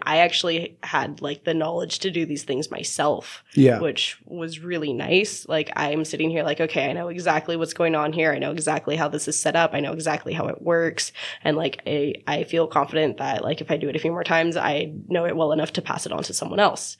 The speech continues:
Speaker 2: Yeah.
Speaker 1: And to me, that's kind of, like, a true test of knowing something is if you can teach someone.
Speaker 2: Yeah, I actually agree with that. And I would add, uh, if you can innovate as well.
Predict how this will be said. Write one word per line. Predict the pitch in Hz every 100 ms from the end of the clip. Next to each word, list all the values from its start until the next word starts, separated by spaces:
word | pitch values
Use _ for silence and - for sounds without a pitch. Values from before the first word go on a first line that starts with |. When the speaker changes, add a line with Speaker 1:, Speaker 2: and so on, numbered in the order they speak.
| -
Speaker 2:
Yeah. | 139 117
Speaker 1:
And | 175 170
to | 180
me, | 175
that's | 170 165
kind | - 160
of, |
like, | 160 156 -
a |
true | - 175 156
test | - 151 - -
of | 170 151
knowing | 160 160 170 202 226
something | 233 233 226 277 294 294 254
is | 185
if | 175
you | 175
can | 160
teach | 156 - -
someone. | - - - - _ _ _ -
Speaker 2:
Yeah, | 143 139 120 - -
I | 143
actually | 139 - 131
agree | 120 127
with | 117 117
that. | 110 104 - _ -
And | 127
I | 139
would | 147 143
add, | 139 143 135 131
uh, | 131 127
if | 127 123
you | 131
can | 131 127 120 113 - _ _ -
innovate | 139 127 117 110 107
as | 113 113
well. | 117 113 -